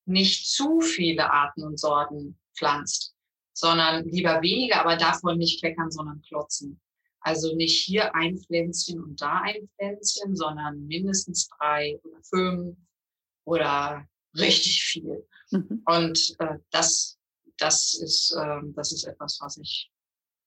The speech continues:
Speaker 1: was ich dringend empfehlen würde. Und, äh, auch im, im Kleingarten, ja, dann ist es eben so, ne? Dann ist man schneller fertig, aber, aber
Speaker 2: Mhm.
Speaker 1: der, der, der Eindruck,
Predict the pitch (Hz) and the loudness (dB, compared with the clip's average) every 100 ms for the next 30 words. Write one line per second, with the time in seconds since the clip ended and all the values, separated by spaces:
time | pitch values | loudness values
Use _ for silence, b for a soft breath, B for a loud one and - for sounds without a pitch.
0 | _ - 151 160 - - 175 180 175 165 | _ -10 -6 -4 -4 -2 2 2 2 0
1 | 160 160 180 160 165 165 165 160 160 160 | -2 -4 -2 2 4 2 2 2 4 4
2 | 160 160 B B B _ - 160 156 - | 2 -2 B B B _ -4 -4 -2 -2
3 | - 147 143 - 160 165 165 156 156 - | -2 -6 -2 0 0 0 -2 -4 -6 -6
4 | 165 165 - 143 151 165 165 165 170 170 | -6 -2 -4 -4 -4 -2 0 -2 -2 -8
5 | - - - _ _ _ 190 - - - | -10 -18 -20 _ _ _ _ -10 -4 -2
6 | - - 208 208 277 302 302 185 170 170 | -4 -2 0 2 4 6 6 4 4 4
7 | 165 160 156 254 392 359 - - 175 170 | 2 2 2 2 4 4 4 6 6 6
8 | 160 165 160 165 170 160 156 - 190 185 | 4 6 6 6 4 2 2 4 6 6
9 | 185 - _ _ 180 190 180 175 175 165 | 4 -4 _ _ 2 4 4 6 6 6
10 | 160 165 _ _ 175 165 156 151 - 165 | 4 -2 _ _ 4 6 6 4 2 4
11 | 156 - 151 220 339 339 294 277 277 277 | 4 6 6 6 6 6 6 8 6 4
12 | 277 | 0